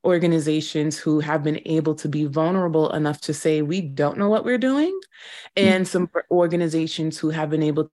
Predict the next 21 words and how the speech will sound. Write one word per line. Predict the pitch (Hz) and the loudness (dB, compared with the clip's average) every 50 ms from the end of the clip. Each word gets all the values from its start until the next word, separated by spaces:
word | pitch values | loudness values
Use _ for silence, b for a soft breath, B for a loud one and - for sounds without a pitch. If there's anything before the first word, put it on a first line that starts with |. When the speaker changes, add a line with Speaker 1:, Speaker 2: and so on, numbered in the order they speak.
| _ - | _ -6
Speaker 1:
to | - 151 | -6 -4
say, | 147 - 151 147 | -2 0 0 0
"We've | 156 190 185 165 165 | 0 -2 -4 -4 -2
done | 185 180 190 202 | 0 0 0 0
trainings | - - 185 190 190 190 196 180 | 0 -2 -2 0 0 0 0 2
in | 190 190 | 2 0
the | 196 | 0
past, | 196 - - 190 175 175 175 185 - - - | 0 -2 -2 -2 0 0 0 0 -2 -4 -4
but | 170 - | -2 -2
we | 165 175 175 | 0 0 0
know | 165 165 160 160 | 0 0 0 0
we | 165 165 165 | 0 -2 -2
need | 165 175 175 170 175 | -2 -4 -4 -4 -2
more." | 196 226 240 196 92 - - 208 - B B B B B B | -2 -2 -2 -2 -4 -4 -6 -10 -14 B B B B B B
Speaker 2:
Mm. | 247 220 214 208 | 2 2 4 4
Speaker 1:
And | 202 190 | 4 4
that | 190 196 196 196 | 4 4 2 2
is | 196 - | 0 -2
how | - - 180 180 | -2 -2 -2 0
we | 175 180 175 | -2 -2 -6
grow. | 165 147 160 156 156 165 165 160 156 156 151 156 | -8 -6 -4 -2 0 2 2 2 2 2 2 0